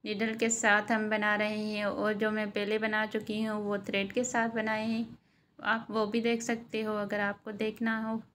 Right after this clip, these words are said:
इस तरह से हम बारीक बारीक से टांके लगाएंगे और इसके अंदर हम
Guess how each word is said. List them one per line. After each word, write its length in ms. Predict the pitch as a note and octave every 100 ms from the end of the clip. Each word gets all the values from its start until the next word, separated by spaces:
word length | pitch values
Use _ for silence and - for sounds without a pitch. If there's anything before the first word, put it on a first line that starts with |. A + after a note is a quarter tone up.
| _ _ _ _ _ _ _ _ _ _ _ _ _ _ _
इस 180 | A3+ A3
तरह 220 | A3 A3+
से 180 | A#3 A#3
हम 180 | A3+ G#3+
बारीक 360 | G#3 G3+ A3 A3
बारीक 320 | G#3 G3+ G#3
से 140 | - G#3
टांके 380 | G3+ G3 G3+ A#3
लगाएंगे 560 | A#3 A3+ A3+ A3+ A#3+ A#3 - - - - - _ -
और 220 | G3 G#3+ G#3
इसके 280 | G3+ -
अंदर 360 | G3 F#3+ G3 G3+
हम 260 | G#3 G3